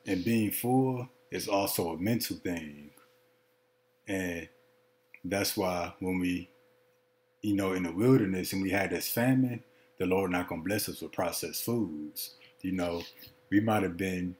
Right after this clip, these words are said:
we might go extended periods without eating, but the Lord give us a handful of bananas, apples, broccolis, and some nuts and seeds.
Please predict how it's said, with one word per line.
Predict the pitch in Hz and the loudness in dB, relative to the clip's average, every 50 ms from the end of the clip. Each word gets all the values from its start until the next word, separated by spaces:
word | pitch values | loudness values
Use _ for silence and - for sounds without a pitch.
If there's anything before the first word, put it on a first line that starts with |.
| _ _ | _ _
we | 101 101 | 2 4
might | 107 113 107 104 95 | 4 4 2 2 0
go | 95 92 90 | 2 2 2
extended | 87 87 - - - 104 98 95 90 85 - | 2 0 -2 -4 -2 -2 -2 -2 -2 -4 -2
periods | - - 123 131 131 110 95 92 87 - 87 | 0 4 4 4 4 4 2 -2 -4 -4 -4
without | 92 85 82 80 80 87 | -2 -2 -2 -2 -2 4
eating, | 110 131 135 110 - - - - - - - - - - - - - _ _ | 6 8 8 8 6 2 -6 -12 -18 -20 -20 -20 -20 -18 -18 -20 -20 _ _
but | - 85 95 92 - | -4 -2 -2 -2 -2
the | 90 | -2
Lord | 85 87 104 110 110 107 107 104 95 | 0 2 4 4 4 4 4 2 2
give | 95 104 104 95 92 | 2 2 2 2 0
us | 92 92 90 - - - - - - _ _ _ _ _ _ _ - | -2 0 0 -2 -2 -4 -6 -12 -20 _ _ _ _ _ _ _ -8
a | 78 | -6
handful | 78 92 107 104 101 92 - - 110 101 | -4 -2 -2 -2 -2 -4 -2 0 0 0
of | 90 82 78 | 0 0 -4
bananas, | 82 82 92 101 107 107 107 104 107 104 - - - - - | -4 -4 -2 0 0 0 0 0 -2 -2 -4 -6 -6 -4 -2
apples, | 107 113 113 101 - - 107 107 104 95 | 0 0 0 0 -2 0 0 0 0 0
broccolis, | 90 78 80 90 104 107 110 - - 107 104 107 107 98 - - - - - - _ _ _ _ _ _ _ _ _ _ | -2 -4 0 2 2 2 2 2 -2 -2 -2 -2 -2 -2 -4 -8 -10 -14 -20 -20 _ _ _ _ _ _ _ _ _ _
and | 92 87 | -4 -2
some | - 98 90 90 | -2 0 0 0
nuts | 95 98 95 - | 0 0 0 -2
and | 131 - | -2 -2
seeds. | - - 123 127 131 131 131 127 117 104 - - - - | 0 2 4 6 6 6 6 4 2 0 -2 -4 -6 -6